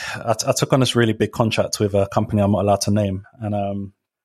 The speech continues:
he said to me when I took that contract, he said, "You know what, after this job, you know, HashiCorp's gonna come calling, and the kind of money they're gonna throw at you, you're not gonna be able to say no."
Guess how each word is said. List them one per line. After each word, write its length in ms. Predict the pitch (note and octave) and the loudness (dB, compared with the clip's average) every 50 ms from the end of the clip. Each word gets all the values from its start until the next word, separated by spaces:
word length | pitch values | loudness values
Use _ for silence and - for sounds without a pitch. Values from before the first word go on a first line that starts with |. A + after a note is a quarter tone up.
| _ _ _ _ _ _ _ _ _ _ _ _ _ _ - - _ _ _ _ _ _ _ _ _ | _ _ _ _ _ _ _ _ _ _ _ _ _ _ -20 -20 _ _ _ _ _ _ _ _ _
he 100 | - A#2 | -8 -2
said 180 | - - F3 E3+ | 0 0 0 0
to 100 | - C#3 | 0 0
me 60 | B2 | 2
when 120 | A#2 A2 G#2 | 2 2 0
I 40 | |
took 160 | G2 - - G2+ | -2 -2 -4 -4
that 100 | G#2 - | -4 -2
contract, 280 | - G#2 G2 - F#2 G2 | -2 -2 -2 0 0 0
he 40 | |
said, 220 | G#2 - - G2+ - | 0 0 0 0 0
"You 80 | A2+ | 2
know 100 | A2+ B2+ B2 | 4 4 4
what, 140 | G#2+ - - | 4 4 2
after 220 | A#2 A#2+ - B2+ | 2 2 2 2
this 160 | A#2 C#3 C3 | 2 2 2
job, 320 | - - A2 G2 G2 - - | 2 2 2 2 2 0 -2
you 60 | G2+ | 0
know, 100 | G#2 G2+ | 0 2
HashiCorp's 500 | G2 A#2+ C3+ B2+ - - - A#2 F#2 - | 2 2 0 0 0 0 0 0 0 0
gonna 140 | - G#2+ G#2+ | 0 0 0
come 220 | - - A2+ G#2 | 0 0 -2 -2
calling, 400 | - - C3+ B2+ A2+ G2+ F#2 F2+ F#2 | 0 2 2 4 4 2 0 -4 -4
and 140 | G2 G#2+ G#2+ | -4 -2 -2
the 80 | G2+ | -2
kind 200 | - - C3+ B2 | -2 0 0 2
of 60 | A#2 | 2
money 200 | A#2 B2 B2 A#2 | 4 2 2 2
they're 100 | G#2+ G#2 | 0 0
gonna 140 | G2+ G#2 G2+ | 0 -2 -2
throw 220 | - - C3 A#2+ A2+ | 0 2 2 2 2
at 100 | - G2+ | 2 -2
you, 160 | F#2 F#2 F#2 | -4 -4 -4
you're 100 | G2 G2+ | -2 -2
not 100 | G#2+ G#2+ | -2 -2
gonna 140 | A2 G2+ G2 | -2 -2 -2
be 80 | G2 | -4
able 80 | F#2 - | -4 -6
to 60 | - | -4
say 180 | - G#2+ G2 F#2+ | -4 -4 -2 0
no." 240 | G2+ A2+ A2 F2+ | 2 2 0 0